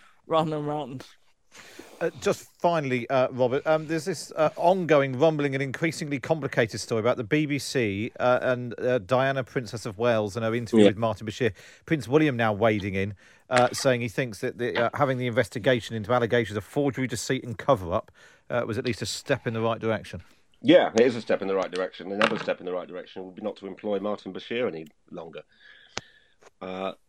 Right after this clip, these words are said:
Speaker 3: I can't understand why he still works there.
Speaker 2: Which just seems
Speaker 3: I can't
Speaker 2: odd, given the, the, I mean, just ex-,
Speaker 3: I
Speaker 2: the, the bit that I'm, I, I struggle with sometimes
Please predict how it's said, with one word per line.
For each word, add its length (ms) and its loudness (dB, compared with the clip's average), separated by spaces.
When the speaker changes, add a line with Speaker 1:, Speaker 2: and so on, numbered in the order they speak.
Speaker 3:
I 60 -12
can't 160 -6
understand 320 -2
why 120 2
he 40 -4
still 200 -6
works 280 0
there. 180 -14
Speaker 2:
Which 100 -12
just 120 -10
seems 160 -2
Speaker 3:
I 100 -6
can't 160 -18
Speaker 2:
odd, 300 4
given 280 -2
the, 160 -4
the, 240 0
I 80 2
mean, 120 -2
just 200 -2
ex-, 180 -4
Speaker 3:
I 180 -6
Speaker 2:
the, 140 0
the 80 -10
bit 160 4
that 100 2
I'm, 200 2
I, 120 8
I 100 6
struggle 320 2
with 120 2
sometimes 380 0